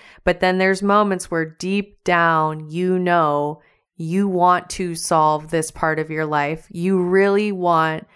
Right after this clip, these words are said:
a partnership. You want somebody to grow with. You want somebody who you love, who you can trust, who you can laugh with.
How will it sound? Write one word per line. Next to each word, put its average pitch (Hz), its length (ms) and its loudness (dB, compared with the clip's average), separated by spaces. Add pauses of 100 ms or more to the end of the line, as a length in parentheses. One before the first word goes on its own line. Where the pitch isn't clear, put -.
(200)
a 165 120 -2
partnership. 160 880 -2
You 165 120 -2
want 175 380 2
somebody 175 360 -2
to 165 80 -4
grow 165 460 2
with. 190 520 2
You 165 160 -6
want 165 340 2
somebody 175 320 -2
who 170 80 -2
you 160 220 -6
love, 202 580 2 (300)
who 208 80 -2
you 208 160 0
can 180 180 -2
trust, 214 800 -2 (300)
who 190 80 -2
you 175 80 -2
can 156 340 -4
laugh 196 420 2
with. 196 400 2